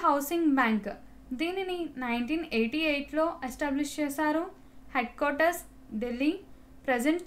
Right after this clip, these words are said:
చైర్మన్ శారదా కుమార్. నెక్స్ట్, స్మాల్ ఇండస్ట్రీస్ డెవలప్‌మెంట్ బ్యాంక్, దీనిని నైన్టీన్ నైంటీలో ఎస్టాబ్లిష్ చేశారు. హెడ్ క్వార్టర్స్ లక్నో, చైర్మన్ శివసుబ్రహ్మణ్యన్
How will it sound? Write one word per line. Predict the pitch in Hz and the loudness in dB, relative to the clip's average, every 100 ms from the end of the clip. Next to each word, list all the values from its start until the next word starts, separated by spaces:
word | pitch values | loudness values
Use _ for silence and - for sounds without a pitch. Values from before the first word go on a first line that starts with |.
| - | 2
చైర్మన్ | 294 269 277 311 392 - - - | 4 4 4 4 2 -12 -18 -4
శారదా | 294 277 269 277 277 | 2 4 4 2 0
కుమార్. | 262 233 196 - - - - - - - - 302 | -2 0 0 -4 -10 -20 -20 -20 -20 -12 2 4
నెక్స్ట్, | 269 - 208 - - - - | 4 2 -4 -6 -16 -20 -8
స్మాల్ | - 320 339 381 - | 0 6 8 6 4
ఇండస్ట్రీస్ | 277 285 320 294 349 359 - 269 | 2 4 2 2 -2 -2 0 4
డెవలప్‌మెంట్ | 262 277 285 302 330 330 262 | 6 4 0 0 2 4 6
బ్యాంక్, | 214 196 - - - - - - 269 | 4 2 -6 -12 -18 -20 -14 -6 -2
దీనిని | 359 381 359 359 - 240 | -2 -2 -2 -4 -8 -4
నైన్టీన్ | 233 233 302 320 285 | 0 0 0 2 2
నైంటీలో | 233 247 294 302 302 | 2 0 0 2 2
ఎస్టాబ్లిష్ | 285 311 269 294 294 302 | 0 0 0 0 0 2
చేశారు. | 294 311 302 320 - - - - - | 2 2 0 0 -2 -14 -20 -14 -2
హెడ్ | 269 262 - | -2 -2 -2
క్వార్టర్స్ | 285 285 370 370 - - - 311 | 0 4 2 2 -10 -20 -4 0
లక్నో, | 302 - 208 196 - - - - - - | 0 0 -4 -4 -10 -20 -20 -20 -16 -2
చైర్మన్ | 320 294 294 339 403 - - - - - - | 2 4 4 2 0 -8 -20 -20 -20 -16 -6
శివసుబ్రహ్మణ్యన్ | 339 349 349 277 339 339 330 339 370 | -2 -2 -2 0 0 2 2 0 0